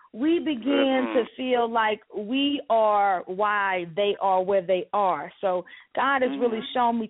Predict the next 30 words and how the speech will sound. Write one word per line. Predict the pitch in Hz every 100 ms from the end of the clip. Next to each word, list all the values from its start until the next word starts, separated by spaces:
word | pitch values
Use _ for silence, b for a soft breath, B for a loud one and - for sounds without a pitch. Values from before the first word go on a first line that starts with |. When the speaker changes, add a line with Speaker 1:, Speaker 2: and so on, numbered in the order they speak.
| -
Speaker 1:
"Trust | 277 277 -
me. | 196 160 - _ _ _ _
If | 190 202
you | 294 277
trust | 302 277 -
me, | 254 190 165 _ -
I'll | 196 196
take | 247 220 -
you | 190 175 170 B B -
to | 196
places | - 240 233 233 - 165 175 -
that | 190
Speaker 2:
Mm-hmm. | 277
Speaker 1:
you've | 185
never | 196 190 196
thought | 208 196 175
of." | 160 151 - b b -
And | 190 190 190 -
so | 196 185 175
this | 240 254
book | 214 214 208
actually | 208 208 - 202 190
birthed | 190 208 208 -
out | 185 180 185 _ _ _ _ _ _ -
of | 190
me | 226
talking | 226 202 202 226 214
to |
God, | 202 214 269 202
just | 185 190